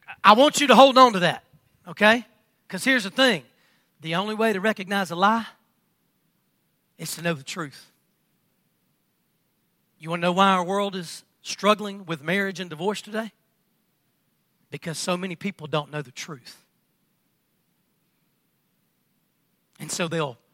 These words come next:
listen and they'll buy every lie that the enemy throws at 'em.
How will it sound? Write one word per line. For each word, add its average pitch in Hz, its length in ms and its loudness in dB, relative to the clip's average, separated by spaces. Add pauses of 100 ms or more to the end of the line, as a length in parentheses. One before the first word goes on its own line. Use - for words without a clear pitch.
(100)
listen 202 440 -6 (880)
and 160 120 -12
they'll 151 120 -6
buy 151 340 4
every 160 260 -6
lie 165 300 -4 (1000)
that 151 140 -8
the 151 140 -14
enemy 147 240 -10
throws 139 320 -12
at 127 140 -12
'em. - 80 -20